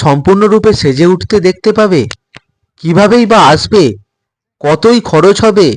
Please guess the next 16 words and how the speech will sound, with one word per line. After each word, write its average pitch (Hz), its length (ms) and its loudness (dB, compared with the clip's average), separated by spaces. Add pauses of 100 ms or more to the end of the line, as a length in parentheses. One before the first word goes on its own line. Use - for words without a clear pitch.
(840)
সম্পূর্ণ 165 500 0 (160)
তথ্য 190 200 -2 (600)
তোমাদের 185 440 2
কাছে 214 260 0
তুলে 160 260 2
ধরলাম। 113 300 -2 (680)
ভিডিওটি 190 540 0
কেমন 170 240 0 (100)
লাগলো 196 260 0 (520)
কমেন্ট 190 400 0
করে 202 220 2
জানিও, 135 300 0 (600)
ভালো 139 300 0 (100)
লাগলে 214 280 2 (600)
বন্ধুদের 208 460 2
সাথে 220 180 -2